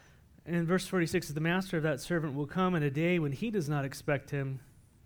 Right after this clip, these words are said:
and at an hour he is not aware. He will cut him into pieces and assign him a, assign him a place with the unbelievers."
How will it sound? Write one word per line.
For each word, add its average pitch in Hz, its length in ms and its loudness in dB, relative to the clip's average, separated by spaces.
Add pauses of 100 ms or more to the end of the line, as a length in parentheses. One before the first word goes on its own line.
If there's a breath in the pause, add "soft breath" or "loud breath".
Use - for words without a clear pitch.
(360)
and 147 160 -2
at 156 120 2
an 143 100 -2
hour 165 240 2
he 165 180 0
is 175 120 2
not 165 180 2
aware. 139 340 0
He 139 140 -2
will 143 120 -2
cut 175 220 0
him 165 120 2
into 139 120 0
pieces 156 600 -2 (720 loud breath)
and 135 100 0
assign 170 380 4
him 147 80 2
a, 143 120 -2 (160)
assign 170 280 2
him 151 100 2
a 131 60 0
place 160 360 0
with 135 120 -2
the 139 100 -2
unbelievers." 139 800 2